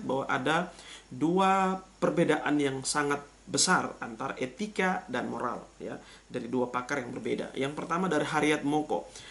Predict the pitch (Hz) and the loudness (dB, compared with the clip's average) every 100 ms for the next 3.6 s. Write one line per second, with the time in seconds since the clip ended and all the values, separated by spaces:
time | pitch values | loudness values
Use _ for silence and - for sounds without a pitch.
0 | - - - 175 175 180 185 220 190 165 | -16 -4 2 2 4 2 2 0 0 0
1 | 156 156 180 147 135 139 156 208 254 285 | -2 0 0 0 0 0 0 4 4 2
2 | 285 - - - - 180 196 196 185 170 | -6 -16 -12 -2 2 4 4 2 2 0
3 | 170 - 170 151 143 | 0 0 0 0 0